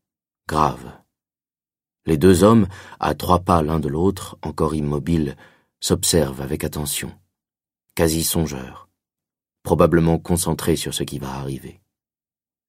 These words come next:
Leurs bras s'abaissent le long de leur corps et les pointes de leurs fers frôlent l'herbe du pré couverte de gelée blanche. Le plus petit, qui, vu de près, semble être le plus jeune,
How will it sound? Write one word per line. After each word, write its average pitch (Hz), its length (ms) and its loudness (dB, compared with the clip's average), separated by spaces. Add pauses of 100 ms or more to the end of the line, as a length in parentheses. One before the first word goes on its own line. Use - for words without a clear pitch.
(400)
Leurs 73 200 2
bras 98 240 6
s'abaissent 92 460 4
le 80 100 2
long 80 160 0
de 76 80 0
leur 71 200 -4
corps 95 340 0 (300)
et 78 100 0
les 76 100 4
pointes 104 420 2
de 101 60 6
leurs 85 200 4
fers 101 260 2
frôlent 101 320 2
l'herbe 87 400 0
du 80 120 -4
pré - 220 -6
couverte 82 460 -4
de 76 100 -4
gelée 73 220 -4
blanche. 65 540 -10 (840)
Le 85 80 2
plus 92 160 0
petit, 110 360 4
qui, 87 220 0
vu 78 180 0
de - 80 0
près, 85 360 2
semble 73 340 -2
être 73 200 -4
le 65 80 -6
plus 85 180 -2
jeune, 82 300 2